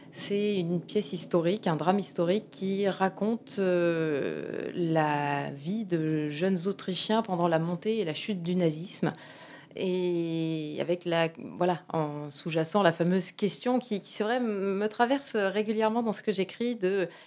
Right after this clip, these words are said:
qu'est-ce qui fait qu'à un moment on bascule du côté des héros ou des salauds, euh, notamment dans des situations, bah, voilà, euh, assez extrêmes comme, euh,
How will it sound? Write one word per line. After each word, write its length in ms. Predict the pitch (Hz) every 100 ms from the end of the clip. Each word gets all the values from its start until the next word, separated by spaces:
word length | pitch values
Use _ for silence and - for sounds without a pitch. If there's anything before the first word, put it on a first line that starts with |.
| _
qu'est-ce 200 | - 214
qui 100 | -
fait 200 | 214 262
qu'à 180 | 254 196
un 60 | 185
moment 280 | 185 196 226
on 80 |
bascule 400 | 190 180 - 220
du 140 | 180 165
côté 300 | 180 180 220
des 160 | 180 170
héros 520 | 170 175 214 214 - _
ou 120 | 196 190
des 100 | 180
salauds, 380 | 175 160 202 - - - - -
euh, 100 | 151
notamment 360 | 160 160 156 185
dans 100 | 165
des 100 | 147
situations, 540 | - - 156 - 202
bah, 160 | 175 139
voilà, 320 | 151 170 151
euh, 200 | - - -
assez 300 | - - -
extrêmes 480 | - - - 170
comme, 280 | 175 156 143
euh, 100 | 143